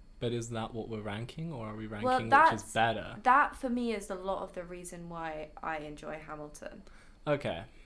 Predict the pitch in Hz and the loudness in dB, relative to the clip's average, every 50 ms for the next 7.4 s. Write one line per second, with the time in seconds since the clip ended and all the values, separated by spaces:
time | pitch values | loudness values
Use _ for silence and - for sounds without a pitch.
0 | - - - - - - - - - - - - - - - - - - - - | -20 -20 -20 -20 -20 -20 -20 -20 -20 -20 -20 -20 -20 -20 -20 -20 -20 -20 -6 2
1 | - 113 123 123 120 120 120 120 117 123 123 127 123 123 123 - - 104 - - | 4 4 4 4 2 0 0 -2 0 0 0 0 0 -2 -4 -6 -8 -8 -6 -8
2 | - - 104 98 - - - - 101 - - 101 95 101 98 95 98 98 95 95 | -4 -2 -2 -2 -2 -4 -8 -8 -8 -6 -6 -8 -8 -6 -8 -10 -8 -8 -8 -8
3 | 101 - - - - - - - - - - - - - - - - - - 110 | -8 -10 -12 -12 -12 -14 -16 -16 -12 -12 -12 -12 -12 -16 -18 -18 -20 -12 -6 -6
4 | 104 - 107 101 98 95 - - 95 92 - - 90 - - - - - - - | -4 0 0 0 0 0 -4 -10 -10 -10 -10 -12 -12 -14 -14 -16 -14 -16 -16 -14
5 | - - - 85 - - - - - - - - - - - - - - - - | -14 -14 -14 -16 -14 -16 -16 -16 -18 -20 -20 -12 -12 -12 -12 -12 -16 -16 -16 -20
6 | - - - 220 247 254 233 - - 214 269 - - 202 185 262 220 - - 170 | -20 -20 -10 -4 -4 -4 -4 -4 -4 -4 -4 -2 -2 -6 -6 -6 -6 -8 -10 -10
7 | 170 - - 190 - - - | -10 -10 -10 -10 -14 -18 -20